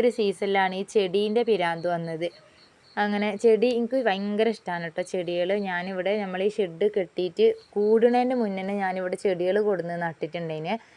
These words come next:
നമ്മൾ ഇതിൻ്റെ കുറച്ച് അപ്പുറത്ത് വാടക വീട്ടിലായിരുന്നു താമസം. അപ്പോൾ അവിടുന്ന് സ്ഥലമൊക്കെ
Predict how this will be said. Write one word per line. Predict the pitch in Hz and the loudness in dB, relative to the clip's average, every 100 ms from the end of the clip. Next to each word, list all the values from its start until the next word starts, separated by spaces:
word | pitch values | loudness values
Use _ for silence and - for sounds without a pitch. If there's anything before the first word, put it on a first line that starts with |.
| - - | -18 -8
നമ്മൾ | 247 269 | -2 2
ഇതിൻ്റെ | 254 247 247 | 4 4 4
കുറച്ച് | 226 - - 254 214 | 2 0 6 6 6
അപ്പുറത്ത് | 208 208 202 220 | 2 0 2 4
വാടക | 202 185 185 196 | 4 4 2 0
വീട്ടിലായിരുന്നു | 196 180 202 196 180 175 | -2 -2 -2 -2 -4 -6
താമസം. | 160 160 160 - - _ - | -6 -6 -8 -8 -10 _ -12
അപ്പോൾ | 175 190 | -2 0
അവിടുന്ന് | 175 175 202 214 | 0 -2 -6 -2
സ്ഥലമൊക്കെ | 214 190 202 | 0 2 0